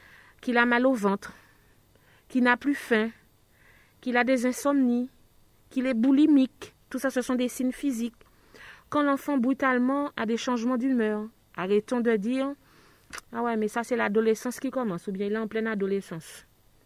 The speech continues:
Ok ? Il faut aussi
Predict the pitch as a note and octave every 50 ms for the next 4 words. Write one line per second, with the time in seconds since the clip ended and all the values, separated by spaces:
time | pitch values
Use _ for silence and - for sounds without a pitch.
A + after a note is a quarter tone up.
0 | _ _ _ _ - - _ - _ - F#3+ F#3+ - B3+ D4 F4 - _ _ _
1 | - - - - - _ _ - A3+ G#3 G#3 - - C4+ C#4+ C#4+ - - B3+ A3+
2 | - - - C#4+ D4 D#4+ F4 F#4